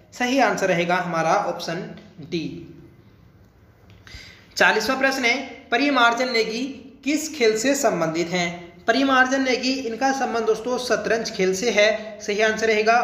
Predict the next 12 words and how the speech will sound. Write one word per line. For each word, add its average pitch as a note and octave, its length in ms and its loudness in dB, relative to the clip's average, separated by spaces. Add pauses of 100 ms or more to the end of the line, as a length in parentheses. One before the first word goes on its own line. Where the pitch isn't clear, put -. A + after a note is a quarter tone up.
(120)
ऑप्शन A3+ 320 -8
सी F3 180 -6 (400)
और C4 120 2
इन्हें B3+ 360 2
दो A3+ 120 4
हज़ार G#3+ 420 4
दस A3 240 -2
में A3 140 -4
अर्जुन F#3 340 -6
पुरस्कार G3+ 600 -2
दिया F#3+ 180 2
गया। G3 280 4